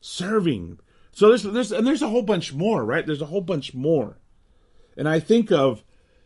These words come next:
Man, the, the whole church is made up of people using their talents. I think of Risa always out there handing out the cups, making sure that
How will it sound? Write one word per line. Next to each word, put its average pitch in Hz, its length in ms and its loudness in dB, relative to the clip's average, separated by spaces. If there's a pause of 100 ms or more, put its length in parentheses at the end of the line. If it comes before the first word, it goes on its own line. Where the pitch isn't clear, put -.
(640)
Man, 160 420 -2
the, 131 180 0
the 135 120 -4
whole 196 220 2
church 202 340 0
is 123 160 -4
made 135 380 4
up 196 220 0
of 131 180 -4
people 160 420 -2
using 117 380 -2
their 156 140 -2
talents. 170 480 -4
I 127 100 0
think 175 240 -4
of 170 140 -2
Risa 139 420 -2
always 151 320 -2
out 175 240 -2
there 185 200 -4
handing 156 280 -8
out 175 120 -10
the - 40 -20
cups, 170 320 -12 (160)
making 156 280 -6
sure 175 220 -2
that 165 220 -2